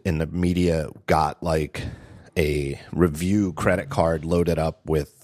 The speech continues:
you know, a hundred dollars of Apple money or something like that to test.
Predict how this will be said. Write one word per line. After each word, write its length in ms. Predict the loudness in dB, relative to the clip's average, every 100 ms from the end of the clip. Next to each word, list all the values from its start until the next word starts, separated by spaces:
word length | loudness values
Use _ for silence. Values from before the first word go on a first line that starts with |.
| -20 _ _
you 140 | -2 -2
know, 160 | -2
a 40 | 0
hundred 260 | 0 2
dollars 380 | 0 0 -2 -2
of 80 | 0
Apple 280 | 0 0 -2
money 340 | -2 -4 -4
or 80 | -2
something 340 | -2 -2 -4
like 180 | -4 -4
that 180 | -4 -2
to 100 | 0
test. 260 | 2 0